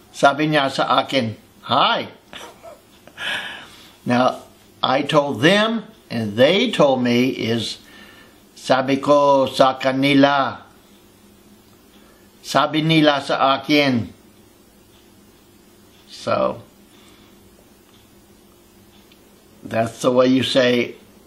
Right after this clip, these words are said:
"I said," or "I told her," "She told me," "I told them," <laughs> "They told me." <laughs> One more review.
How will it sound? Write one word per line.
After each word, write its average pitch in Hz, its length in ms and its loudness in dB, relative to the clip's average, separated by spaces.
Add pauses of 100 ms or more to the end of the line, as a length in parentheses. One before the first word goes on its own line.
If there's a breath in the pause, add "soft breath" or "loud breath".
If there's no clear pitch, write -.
(160)
"I 131 240 2
said," 151 560 2 (960)
or 110 160 -6
"I 127 160 2
told 147 320 2
her," 143 320 -2 (400)
"She 160 320 2
told 151 240 2
me," 139 400 0 (880)
"I 135 160 2
told 160 320 2
them," 147 440 -2
<laughs> - 40 -20
"They 160 320 2
told 143 400 2
me." 135 400 0 (320)
<laughs> - 1800 -16
One 117 240 -4
more 131 160 0
review. 127 560 0